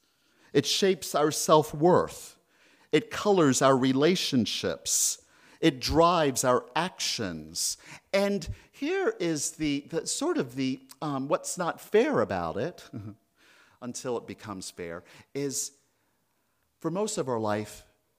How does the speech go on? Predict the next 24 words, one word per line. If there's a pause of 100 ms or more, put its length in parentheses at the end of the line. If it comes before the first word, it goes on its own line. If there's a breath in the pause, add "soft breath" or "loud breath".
(140)
this
idea
is
unknown (160)
to
us. (1300)
It's
unconscious. (880)
It's
like
asking
the (220 loud breath)
fish, (440 soft breath)
"Where's
water?" (4000)
"Where
is
this
thing
called
water?"
<laughs>
You
know,